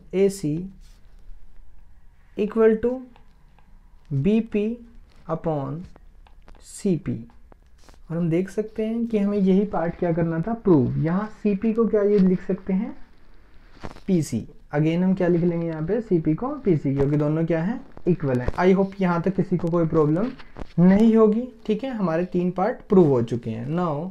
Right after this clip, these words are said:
let's come on the fourth part। देखो ध्यान से, fourth part को prove करने के लिए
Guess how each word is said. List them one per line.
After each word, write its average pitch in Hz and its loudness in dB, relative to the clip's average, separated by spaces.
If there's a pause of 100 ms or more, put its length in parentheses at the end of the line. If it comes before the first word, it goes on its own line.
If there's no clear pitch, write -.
(540)
let's 226 -2
come 196 0
on 147 -2
the 131 -2 (360)
fourth 156 2
part। - -6 (1300)
देखो 160 2
ध्यान 151 0
से, 175 -4
fourth 165 2
part 156 2
को 165 -2
prove 151 0
करने 151 -2
के 147 -2
लिए 143 -4